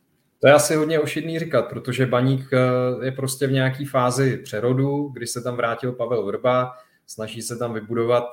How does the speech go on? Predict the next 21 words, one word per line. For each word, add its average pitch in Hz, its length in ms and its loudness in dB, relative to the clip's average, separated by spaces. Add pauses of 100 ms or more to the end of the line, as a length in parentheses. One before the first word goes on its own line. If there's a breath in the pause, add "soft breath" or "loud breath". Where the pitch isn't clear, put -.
(140)
eh, 113 40 0 (480)
něco 107 340 -14
novýho, 123 720 2 (440 loud breath)
ty 110 100 -6
ambice 113 380 -4
jsou 113 220 -2
tam 113 360 -2 (220)
zjevně 107 340 -4
dost 110 220 -6
vysoký. 123 640 -6 (840 soft breath)
No 127 180 -2
a 147 140 2
Olomouc 147 440 2
v - 80 -16
tuhle 143 220 0
chvíli 135 340 -2
prostě 131 300 -6
na 135 100 -2
ně 135 120 0
narazila 135 560 0
a, 127 420 0